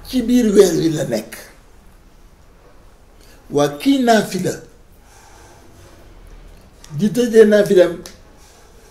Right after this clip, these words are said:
fukkeelu aaya bu fukkeelu suraat, da'waakum,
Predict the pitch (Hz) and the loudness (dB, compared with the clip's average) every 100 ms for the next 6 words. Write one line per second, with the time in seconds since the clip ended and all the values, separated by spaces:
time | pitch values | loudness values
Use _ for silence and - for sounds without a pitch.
0 | - - - - - - - - - 330 | -20 -20 -20 -20 -20 -20 -20 -20 -4 -2
1 | 320 294 285 233 226 208 165 - - - | -2 -2 4 4 4 0 -4 -6 -10 -20
2 | - - - - - - - _ - - | -20 -20 -20 -20 -20 -20 -20 _ -20 -20
3 | - - - - - - - - - - | -20 -20 -20 -20 -20 -20 -20 -20 -20 -20
4 | - - - 175 180 277 277 262 220 202 | -20 -20 -10 -6 -4 -4 2 4 4 2
5 | 208 170 170 - - - - - - - | 2 2 0 -4 -16 -20 -20 -20 -20 -20
6 | - - 120 147 151 165 175 254 240 208 | -20 -20 -10 -8 -2 0 0 -2 -4 -4